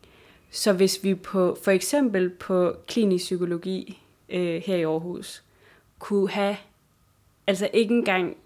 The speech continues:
en forelæsningsrække, ikke engang, må-, ikke, måske ikke engang en forelæsning, men måske en lille del af en forelæsning, at, at der er nogen, der sagde lidt om Grønland,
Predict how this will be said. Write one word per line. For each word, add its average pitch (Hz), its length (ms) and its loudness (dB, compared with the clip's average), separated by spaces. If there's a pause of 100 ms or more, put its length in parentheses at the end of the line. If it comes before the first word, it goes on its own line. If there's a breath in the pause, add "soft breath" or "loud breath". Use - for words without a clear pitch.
en 190 120 0
forelæsningsrække, 185 1040 -2
ikke 202 200 0
engang, 180 320 0
må-, 180 80 0 (240)
ikke, 226 240 -4
måske 233 220 0
ikke 233 120 0
engang 208 280 2
en 185 200 -2 (140)
forelæsning, 196 640 2
men 196 300 0 (480 soft breath)
måske 269 260 -2
en 254 140 4
lille 233 260 2 (100)
del 220 280 4
af - 60 -4
en 175 100 -2
forelæsning, 185 640 -2
at, - 300 -6 (100)
at 185 140 -4
der 185 60 2
er 185 60 2
nogen, 185 240 2
der 196 80 0
sagde 175 460 -4 (680 soft breath)
lidt 233 180 8
om 240 180 2
Grønland, 202 500 2